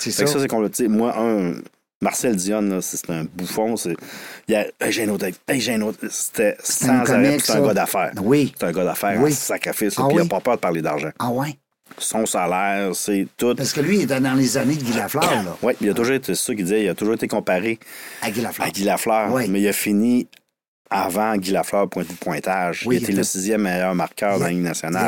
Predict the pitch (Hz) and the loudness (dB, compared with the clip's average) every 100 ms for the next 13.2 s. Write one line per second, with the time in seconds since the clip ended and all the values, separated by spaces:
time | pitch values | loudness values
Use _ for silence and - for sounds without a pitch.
0 | - - 135 131 117 104 107 123 117 107 | -2 -2 -2 -2 -2 -6 -6 -6 -2 -2
1 | 87 104 104 85 80 76 - 104 87 80 | 0 0 0 -2 -6 -4 -2 0 0 -2
2 | 80 80 90 82 95 101 92 98 90 98 | -2 -2 -4 -4 -2 -2 -2 -2 0 0
3 | 92 92 87 85 85 117 139 - - - | 0 -2 -2 -4 -2 -2 -4 -10 -18 -14
4 | - 95 113 131 - 104 92 90 120 123 | -4 0 2 2 2 0 0 0 -2 -2
5 | 87 - 87 87 87 82 - 90 90 - | -6 -4 -2 0 0 -2 -4 -2 -2 -2
6 | 87 87 - 85 110 131 - - _ _ | -2 -2 -2 0 0 -2 -4 -20 _ _
7 | _ _ _ - 98 90 90 101 90 90 | _ _ _ -10 -6 -4 -4 -2 0 0
8 | 98 90 92 82 80 80 73 82 - 76 | -2 0 -2 0 -2 -4 -4 -6 -6 -8
9 | 73 - 80 78 - - - - - - | -8 -6 -4 -6 -8 -16 -16 -16 -10 -4
10 | 87 92 82 - 95 - - - - - | -4 -2 -4 -2 -4 -4 -6 -6 -6 -4
11 | 127 - - 240 - - - - 143 131 | -4 -4 -2 -2 -2 -4 -4 -2 -4 0
12 | 131 113 104 107 107 104 101 98 98 90 | 2 2 0 0 2 2 2 2 0 0
13 | 123 123 | 0 2